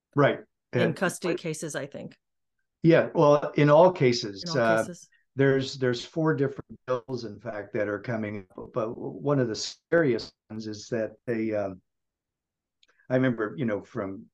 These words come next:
Speaker 1: from years ago when I first started, you know, trying to, you know, learn all the, the, the legal issues regarding confidentiality and privilege and, you know, what,
Speaker 2: Mm-hmm.
Speaker 1: what age does a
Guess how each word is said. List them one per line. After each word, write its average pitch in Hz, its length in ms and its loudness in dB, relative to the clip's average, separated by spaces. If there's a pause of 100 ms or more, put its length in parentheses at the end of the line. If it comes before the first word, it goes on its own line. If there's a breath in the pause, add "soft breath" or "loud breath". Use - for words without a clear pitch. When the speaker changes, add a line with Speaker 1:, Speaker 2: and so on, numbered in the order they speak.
Speaker 1:
from 104 240 -10
years 117 340 0
ago 104 200 -6
when 95 100 -8
I 95 80 -10
first 101 340 -8
started, 101 480 -4
you 101 80 -10
know, 95 160 -10
trying 101 320 -8
to, 101 160 -8 (720 loud breath)
you 110 80 -4
know, 92 200 -4
learn 113 360 0
all 110 260 4
the, 101 240 -6
the, 98 240 -6
the 101 160 -8
legal 110 720 2
issues 104 580 -4
regarding 104 640 -2
confidentiality 101 1300 -2
and 92 180 -8
privilege 98 800 -4
and, 98 240 -10
you 101 80 -10
know, 95 300 -6 (100)
what, 107 300 -4 (380 loud breath)
Speaker 2:
Mm-hmm. 175 180 -10
Speaker 1:
what 127 140 2
age 117 280 2
does 117 200 -8
a 107 60 -6